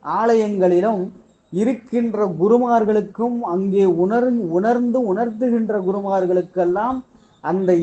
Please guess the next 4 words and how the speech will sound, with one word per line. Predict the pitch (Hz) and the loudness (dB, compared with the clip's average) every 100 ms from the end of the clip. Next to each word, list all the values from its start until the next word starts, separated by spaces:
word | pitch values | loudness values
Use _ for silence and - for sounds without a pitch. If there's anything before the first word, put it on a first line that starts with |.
| 180 | 4
இறைவனாகப்பட்டவன் | 226 254 254 226 196 196 190 185 190 185 240 247 - _ | 6 4 4 0 0 0 -2 -2 -2 0 -2 -4 -10 _
கொடுக்கக்கூடிய | 202 220 - _ _ 269 214 208 202 233 - | 0 0 -4 _ _ 2 2 0 2 2 2
கடமை, | 180 156 123 _ - - _ _ - _ _ _ _ _ _ _ _ _ _ _ _ _ _ _ _ _ _ _ _ _ _ _ _ _ _ _ | 0 0 -6 _ -20 -20 _ _ -20 _ _ _ _ _ _ _ _ _ _ _ _ _ _ _ _ _ _ _ _ _ _ _ _ _ _ _
அந்த | 175 202 | -6 2